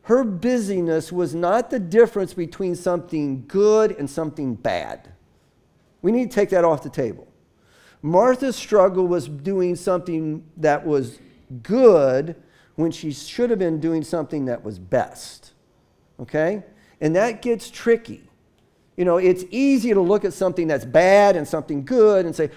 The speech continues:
"Okay, that's bad 'cause Scripture says it's bad. This is good." But what happens when it's good and best? All right? By all means, Jesus and his companions, they would have loved and, and, and really would have enjoyed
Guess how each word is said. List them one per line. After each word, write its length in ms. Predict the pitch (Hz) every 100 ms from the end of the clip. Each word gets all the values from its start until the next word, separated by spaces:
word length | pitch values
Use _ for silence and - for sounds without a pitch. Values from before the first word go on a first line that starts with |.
| -
"Okay, 180 | 170 -
that's 300 | 156 214 -
bad 380 | 160 185 180 185
'cause 140 | 139
Scripture 320 | - 196 196 175
says 260 | 185 160
it's 120 | 147 -
bad. 540 | 196 180 180 180 - - -
This 180 | 175 165
is 80 | 117
good." 640 | - 247 226 226 220 180 - _ _ _ _ _ _ _
But 120 | 147
what 240 | 156 202 240
happens 380 | 240 202 190 175
when 160 | 180
it's 140 | 160 127
good 420 | 127 175 180 170
and 340 | 135 123 113
best? 760 | 143 156 80 - - - - _ _ _ _ _ _ _ _ _ _ -
All 80 | 123
right? 220 | 151 196 - _ _ _ _
By 120 | - 165
all 420 | - 233 269 277
means, 560 | 254 220 170 165 156 - _ 151
Jesus 500 | 165 254 247 262 226
and 220 | 165 185
his 160 | 196 208
companions, 760 | 185 175 180 196 196 202 - - _ -
they 120 | 254
would 200 | 320 381
have 100 | 302
loved 920 | 220 180 190 233 302 202 151 180 180 -
and, 140 | 185
and, 220 | 185 196
and 220 | 190 185 185
really 240 | 294 330
would 180 | 226 202
have 80 | 185
enjoyed 640 | 180 139 220 180 165